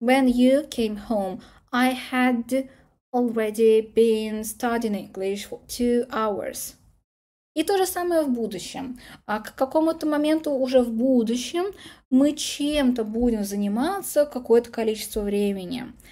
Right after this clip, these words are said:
А, by two thousand, I don't know,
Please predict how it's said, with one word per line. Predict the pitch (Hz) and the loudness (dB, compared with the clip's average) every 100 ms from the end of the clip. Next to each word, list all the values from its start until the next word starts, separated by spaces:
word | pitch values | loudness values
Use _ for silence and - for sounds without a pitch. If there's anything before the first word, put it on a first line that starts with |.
| _ _ _ _ - | _ _ _ _ -8
А, | 220 233 226 214 | -4 -2 -2 -2
by | 226 247 262 262 254 247 - _ | 2 4 4 4 2 -2 -10 _
two | - 262 262 247 | 2 4 4 0
thousand, | - 262 247 233 220 202 202 208 | -4 2 2 2 -2 -2 -4 -4
I | 214 208 | -4 -2
don't | 208 | 0
know, | 202 196 | 0 -2